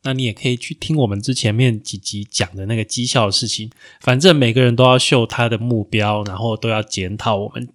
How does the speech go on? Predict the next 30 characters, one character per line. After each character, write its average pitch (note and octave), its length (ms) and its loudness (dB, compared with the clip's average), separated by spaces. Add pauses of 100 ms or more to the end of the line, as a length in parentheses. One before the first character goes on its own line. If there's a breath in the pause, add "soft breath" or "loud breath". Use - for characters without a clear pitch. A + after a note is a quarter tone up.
(160)
今 D3 220 0
年 A#2 280 4
到 B2+ 140 4
底 A#2 140 -2
完 G#2+ 260 -6
成 A2+ 180 -6
了 A#2 100 -2
哪 A2 200 -6
些 G#2+ 260 -2
事 G#2+ 240 -4
情。 - 320 -4 (540 loud breath)
哦， C#3 420 4
我 A2 80 0
觉 G#2+ 200 -2
得 G#2+ 80 -2
年 A2 180 -2
底 G#2 140 -4
就 A2+ 120 -4
是 A2 200 -6
在 G#2 280 -2 (300)
各 A#2+ 160 -2
式 A#2+ 180 -4
各 A2+ 140 -4
样 G#2 180 -2
的 G2 80 -6
这 G2+ 140 -8
个 G#2 80 -6
大 G#2 220 -4
爆 G2+ 180 0
炸 G2 260 -8